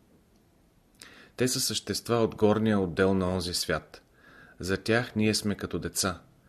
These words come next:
с които те се забавляват. Сега ние сме в онзи свят и в този свят. Има три причини за прераждане.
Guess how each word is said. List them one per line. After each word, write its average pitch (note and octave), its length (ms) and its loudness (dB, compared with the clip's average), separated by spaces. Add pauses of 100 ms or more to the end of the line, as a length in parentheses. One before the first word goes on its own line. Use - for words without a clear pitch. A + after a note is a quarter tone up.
(160)
с - 100 -10
които G2 300 -2
те F#2 180 0
се - 120 -2
забавляват. E2 840 -2 (1900)
Сега B2 260 2
ние B2 180 6
сме A2+ 180 -2
в F#2+ 80 -6
онзи A2 280 4
свят - 540 0
и G#2 60 -10
в - 80 -16
този F#2 300 2
свят. - 460 -6 (1900)
Има C3 260 2
три C3 180 6
причини G#2 380 2
за F2 180 0
прераждане. E2 640 0